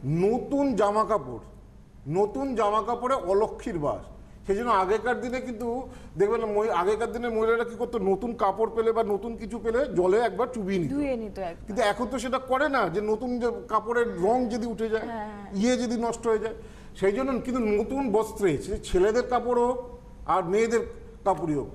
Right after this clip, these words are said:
Speaker 1: নতুন বস্ত্রে অলক্ষ্মীর বাস, এটা জানবেন। সেই জন্য কি করবেন, একটা দড়ি যদি সম্ভব হয় just কেটে ফেলে দেবেন।
Speaker 2: আচ্ছা।
Speaker 1: তাহলেও সেটা কিন্তু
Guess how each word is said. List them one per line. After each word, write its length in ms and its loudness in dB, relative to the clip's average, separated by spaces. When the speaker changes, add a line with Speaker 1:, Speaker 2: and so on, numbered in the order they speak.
Speaker 1:
নতুন 540 0
বস্ত্রে 400 -2
অলক্ষ্মীর 600 0
বাস, 240 2
এটা 140 0
জানবেন। 400 0
সেই 100 2
জন্য 200 0
কি 80 -2
করবেন, 380 2
একটা 260 0
দড়ি 420 2
যদি 240 2
সম্ভব 320 -4
হয় 160 4
just 240 0
কেটে 200 0
ফেলে 220 0
দেবেন। 240 -12
Speaker 2:
আচ্ছা। 360 -14
Speaker 1:
তাহলেও 400 4
সেটা 260 -6
কিন্তু 420 -6